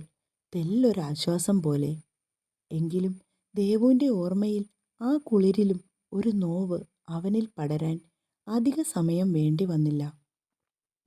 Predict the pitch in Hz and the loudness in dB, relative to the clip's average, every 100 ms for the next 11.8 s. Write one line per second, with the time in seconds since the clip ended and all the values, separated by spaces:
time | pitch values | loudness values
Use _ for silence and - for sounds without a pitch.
0 | _ _ _ _ _ _ _ _ _ _ | _ _ _ _ _ _ _ _ _ _
1 | _ _ _ - 240 285 302 277 262 262 | _ _ _ 0 4 4 4 4 6 6
2 | 190 160 180 226 175 156 190 185 170 160 | 4 2 4 4 4 0 -2 0 -2 -2
3 | 160 165 - _ _ _ 175 180 190 196 | -2 -2 -4 _ _ _ -8 -4 -4 -6
4 | - _ _ _ 269 285 277 220 208 220 | -10 _ _ _ 2 2 2 0 4 4
5 | 240 254 254 185 175 175 175 170 _ _ | 6 6 6 4 2 0 0 -4 _ _
6 | - 156 156 - 180 185 _ _ _ - | -6 -4 -4 -6 -6 -8 _ _ _ -4
7 | 214 240 269 180 170 170 170 165 - _ | 2 4 4 4 0 -2 -2 -6 -10 _
8 | 165 170 180 214 226 156 156 156 143 160 | -8 -4 -2 -2 0 -2 -2 -2 -4 -4
9 | 160 - _ _ _ _ _ _ _ _ | -8 -12 _ _ _ _ _ _ _ _
10 | 180 165 220 180 - 170 165 _ _ 175 | -6 0 2 2 0 -4 -4 _ _ -6
11 | 170 180 190 220 175 156 156 165 | -4 -2 0 0 2 0 -4 -8